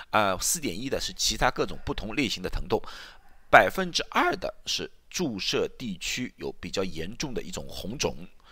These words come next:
啊，可是好处是所有的症状都在短时期之内，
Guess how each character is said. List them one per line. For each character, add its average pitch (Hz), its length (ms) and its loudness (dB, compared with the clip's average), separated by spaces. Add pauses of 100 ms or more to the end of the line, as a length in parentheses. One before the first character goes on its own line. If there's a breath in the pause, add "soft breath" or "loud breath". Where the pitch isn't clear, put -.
(160 loud breath)
啊， - 160 4 (260 loud breath)
可 120 140 4
是 - 180 2
好 95 220 2
处 113 180 -2
是 117 120 -4
所 151 340 4
有 170 100 4
的 87 60 -2
症 113 220 -6
状 104 200 2
都 117 160 0 (160)
在 104 240 4 (200)
短 85 240 4
时 143 200 0
期 160 400 -4 (560 soft breath)
之 131 140 -2
内， 139 200 0